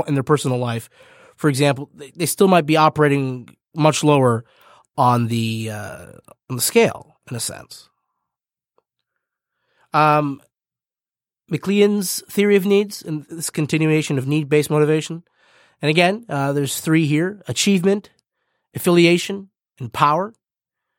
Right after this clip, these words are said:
You know, concentrated with behavioral consequences of need. It's not hierarchical, mind you. So psychologist David, uh, MacLean, uh, contends, you know, that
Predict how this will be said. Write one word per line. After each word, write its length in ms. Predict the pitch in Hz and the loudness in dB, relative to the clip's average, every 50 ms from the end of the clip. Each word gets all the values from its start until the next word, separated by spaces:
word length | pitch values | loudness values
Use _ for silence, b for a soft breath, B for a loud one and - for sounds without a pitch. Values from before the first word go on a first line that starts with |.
| _ _ _ _ _ - | _ _ _ _ _ -12
You 80 | 135 | -10
know, 20 | 131 | -4
concentrated 500 | - 180 180 180 190 170 - 180 175 175 | 0 2 2 2 0 -2 -2 0 0 0
with 140 | 165 139 | 0 0
behavioral 380 | 147 143 151 170 160 170 170 156 | -2 0 0 0 0 -2 -4 -4
consequences 640 | - - 170 170 160 - - - 175 170 165 175 165 | -2 0 0 0 0 -2 -6 -6 -6 -6 -4 -6 -8
of 100 | 160 156 | -6 -4
need. 280 | 175 175 185 185 - _ _ _ _ _ _ _ _ | -4 -4 -4 -4 -10 _ _ _ _ _ _ _ _
It's 160 | - - - | -14 -4 0
not 200 | 180 180 190 170 | 2 4 4 4
hierarchical, 600 | 170 170 170 170 165 160 151 135 - - 104 101 | 4 2 4 4 4 2 2 0 -4 -10 -18 -18
mind 300 | 101 - - - - - | -18 -20 -20 -20 -20 -20
you. 80 | - _ _ _ _ _ _ _ _ _ _ _ _ _ _ _ _ _ _ _ _ - | -20 _ _ _ _ _ _ _ _ _ _ _ _ _ _ _ _ _ _ _ _ -8
So 120 | - 190 | -4 -4
psychologist 560 | 170 180 190 - 196 202 208 202 175 175 147 | -2 -2 0 0 2 4 4 4 2 0 0
David, 380 | 185 185 185 165 175 165 147 156 | 0 0 2 2 0 -2 0 0
uh, 160 | 151 147 143 | 0 0 0
MacLean, 500 | 143 139 - - 180 180 170 160 160 151 - _ _ _ _ _ _ _ _ _ | -2 -4 -2 0 2 2 4 2 0 -2 -8 _ _ _ _ _ _ _ _ _
uh, 240 | - 151 135 131 127 | -6 -4 -4 -4 -4
contends, 800 | - - 151 143 - - 156 160 160 156 156 156 147 - - - b b b b b _ _ _ _ _ _ _ _ _ _ _ - | -4 -2 -4 -2 2 2 4 4 4 2 0 -2 -6 -10 -14 -16 b b b b b _ _ _ _ _ _ _ _ _ _ _ -6
you 100 | 160 143 | -4 -2
know, 140 | 143 139 127 | 0 0 0
that 640 | 127 147 143 139 139 139 127 - - - - - | 2 2 2 4 4 2 0 -2 -6 -8 -8 -10